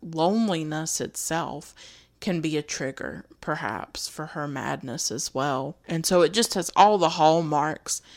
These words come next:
of a really great gothic haunted house film. And I just find those endlessly delicious and fascinating,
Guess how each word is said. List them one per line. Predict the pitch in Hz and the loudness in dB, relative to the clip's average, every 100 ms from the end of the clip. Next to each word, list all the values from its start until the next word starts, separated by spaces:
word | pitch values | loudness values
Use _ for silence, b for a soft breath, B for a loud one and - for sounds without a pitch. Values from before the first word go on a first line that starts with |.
| B B | B B
of | - 165 | -2 4
a | 165 | 4
really | 160 175 175 170 160 | 6 4 6 4 2
great | 160 170 156 151 147 - 160 | -2 0 2 2 -2 -6 -10
gothic | - 156 151 - 135 - | 0 4 4 2 -4 -4
haunted | - - 165 165 170 | -4 -2 -2 0 -2
house | 156 139 143 - - | 0 0 0 -2 -6
film. | - 95 80 123 - B B B - | -4 -6 -4 -6 -10 B B B -4
And | 165 | 0
I | 185 | 0
just | 170 165 - | 0 -2 -2
find | 170 151 151 | -2 -2 -2
those | 147 151 - | -4 -6 -6
endlessly | 160 156 147 - - 131 107 - _ - | -6 -4 -6 -6 -4 -4 -6 -12 _ -8
delicious | 160 139 143 - 135 123 - - | -4 -2 -2 -2 -4 -4 -6 -6
and | 151 156 | -8 -6
fascinating, | 123 104 - 135 139 143 143 139 143 | -6 -4 -6 -6 -6 -6 -6 -8 -10